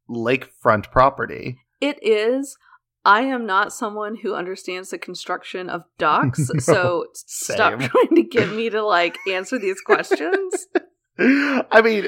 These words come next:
Speaker 1: no one knows how lakes work.
Speaker 2: I'm not a dock
Speaker 1: I don't know.
Speaker 2: builder.
Speaker 1: Hy-, <laughs> hydrologists, dock construction workers listening,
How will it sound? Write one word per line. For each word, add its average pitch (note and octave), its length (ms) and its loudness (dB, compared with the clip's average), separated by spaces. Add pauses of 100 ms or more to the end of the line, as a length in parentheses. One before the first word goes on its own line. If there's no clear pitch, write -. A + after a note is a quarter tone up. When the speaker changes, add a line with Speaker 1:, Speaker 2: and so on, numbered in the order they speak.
Speaker 1:
no D#3+ 220 4
one A#3+ 220 6
knows D3+ 280 4
how F#3 160 2
lakes A2+ 420 0
work. G#2+ 160 -2
Speaker 2:
I'm C4 80 6
not G4 180 4
a C4 140 -2
dock G3+ 160 4
Speaker 1:
I F3 80 10
don't E3+ 100 2
know. G#2 220 4
Speaker 2:
builder. F4 340 0
Speaker 1:
Hy-, C#4 200 6 (760)
<laughs> - 0 -
hydrologists, E3+ 1400 4 (260)
dock C3+ 460 8
construction C#3+ 560 0
workers C#3 640 2
listening, C3+ 680 -2